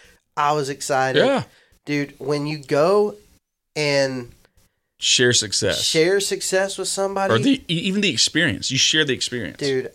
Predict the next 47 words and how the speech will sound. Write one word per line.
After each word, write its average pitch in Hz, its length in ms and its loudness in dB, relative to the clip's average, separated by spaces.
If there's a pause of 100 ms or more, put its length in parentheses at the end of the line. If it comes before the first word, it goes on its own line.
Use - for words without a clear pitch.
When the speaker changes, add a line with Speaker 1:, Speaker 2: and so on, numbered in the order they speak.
Speaker 1:
I 160 140 2
have 175 180 -4
killed 143 280 -2
a - 20 -4
lot 127 360 0
of 131 100 -6
bucks 131 280 -2
that 107 140 -4
were 123 100 -8
not 123 240 -4
as 113 120 -8
special 127 520 -6
of 117 80 -8
a 113 60 -10
moment 120 400 -8
as 117 100 -8
Speaker 2:
Mm-hmm. 135 80 -2
Speaker 1:
that 226 220 -4
one 104 140 -14
was. - 280 -14 (100)
Speaker 2:
Yeah. 233 160 -4 (240)
Speaker 1:
And 131 240 -6
I 185 100 -8
don't 339 180 -4
even 127 120 -4
know. 117 140 -2
I 165 80 0
don't, 165 320 -2
honestly, 170 520 -2
it's 226 100 -4
the - 60 -18
first 202 180 -4
time 185 160 -2
me 180 80 -2
and 160 80 -2
Alex 175 320 -2
have 131 140 -6
ever 135 180 -2
hunted 143 240 -4
together. 104 320 -10 (120)
Speaker 2:
Right. - 220 2 (180)
Speaker 1:
Um, 123 320 -2
the 151 160 0
reason 208 300 0
I 175 100 6
know 147 280 2
Alex 123 520 -2